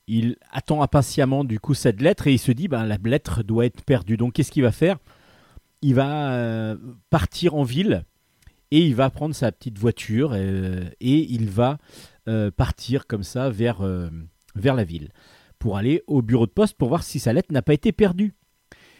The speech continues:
Il rencontre une demoiselle qui se nomme Frangine, elle s'est fait de l'autostop, et elle doit livrer donc un courrier,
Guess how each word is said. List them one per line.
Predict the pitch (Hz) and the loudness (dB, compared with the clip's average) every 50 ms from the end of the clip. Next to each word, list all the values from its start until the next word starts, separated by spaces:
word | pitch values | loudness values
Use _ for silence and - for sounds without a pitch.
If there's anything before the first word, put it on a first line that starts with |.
| _ _ _ _ _ | _ _ _ _ _
Il | - 117 | 0 2
rencontre | 120 131 156 - - 202 220 214 - - - 135 | 2 2 2 0 0 -2 -2 -2 -4 -8 -10 -2
une | - 123 113 113 107 104 101 101 90 - _ _ _ _ _ _ _ | 0 0 2 2 2 2 0 -2 -4 -6 _ _ _ _ _ _ _
demoiselle | 98 95 101 113 107 107 104 101 98 113 127 151 160 - | -8 0 0 2 2 2 0 0 2 0 0 0 -2 -6
qui | - - - - 120 127 131 131 113 104 | -10 -14 -10 -8 -6 -4 -4 -4 -6 -8
se | 92 - - 101 98 92 92 | -10 -10 -6 -4 -4 -2 -4
nomme | 87 98 104 104 98 92 92 | -2 -2 -2 -2 -2 -4 -6
Frangine, | - - - - - 139 120 98 92 135 170 190 175 | -8 -8 -8 -4 0 0 0 0 0 -2 -2 -2 -2
elle | 117 104 101 92 | -2 -2 -2 -4
s'est | - - 117 104 104 104 92 | -4 -4 -2 0 0 0 0
fait | - 135 127 | -2 -4 -2
de | 127 | -2
l'autostop, | 139 - - 110 98 - - 135 156 - - 107 - - - - - - _ _ | -2 -2 -2 -4 -6 -2 0 0 0 0 -2 -6 -6 -6 -14 -20 -20 -20 _ _
et | 139 143 151 170 175 - _ _ _ _ _ _ _ | 2 4 4 4 2 -2 _ _ _ _ _ _ _
elle | 123 123 117 110 110 104 104 | -4 -2 0 0 0 0 0
doit | 101 98 117 123 151 160 147 | 2 0 2 2 2 2 0
livrer | 127 120 131 147 143 120 117 113 107 117 123 156 170 - _ _ _ _ _ _ | 0 0 -2 -2 0 0 -2 0 0 0 0 -2 -4 -8 _ _ _ _ _ _
donc | 101 107 123 143 143 - - - - - _ _ _ _ _ _ _ _ _ _ _ _ _ | -2 0 0 0 -2 -6 -12 -18 -18 -20 _ _ _ _ _ _ _ _ _ _ _ _ _
un | 113 120 | -12 -12
courrier, | - - 160 123 123 110 113 117 123 | -6 -4 -2 0 0 2 2 0 0